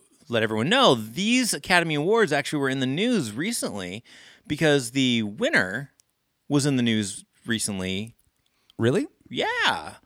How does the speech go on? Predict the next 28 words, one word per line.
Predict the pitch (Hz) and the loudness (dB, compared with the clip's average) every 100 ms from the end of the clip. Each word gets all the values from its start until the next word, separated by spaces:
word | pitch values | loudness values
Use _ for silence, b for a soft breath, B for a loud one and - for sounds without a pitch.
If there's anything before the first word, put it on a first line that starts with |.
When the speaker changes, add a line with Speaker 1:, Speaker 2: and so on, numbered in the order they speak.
| _ _ | _ _
Speaker 1:
because | 220 - 202 | -8 0 2
she | - | 2
didn't | 190 190 | 2 4
get | 196 185 | 4 4
a | |
Netflix | 247 349 - 156 - | 2 0 2 2 2
special, | - 127 - 160 185 | 4 4 6 2 2
and | 131 131 | 2 2
the | |
reason | 135 151 143 143 | 2 0 0 -4
she | - | -4
said | 127 135 123 | -2 -2 -2
she | 123 | -2
should | 113 117 | -4 -4
have | 113 | -2
gotten | 110 101 | -2 -2
money | 113 320 370 | -2 0 -2
for | - | -4
the | 117 | -2
next | 107 104 - - | 0 -2 -4 -10
Netflix | 107 104 - 107 | -4 -4 -4 -8
special | - 90 - 156 | -4 -6 -4 -6
is | 180 | -6
'cause | 180 160 | -6 -4
she | 180 | -4
won | 185 220 202 196 185 | -2 0 2 0 0
this | 180 - 180 | -2 -4 -8
year. | 240 277 - | -4 -4 -4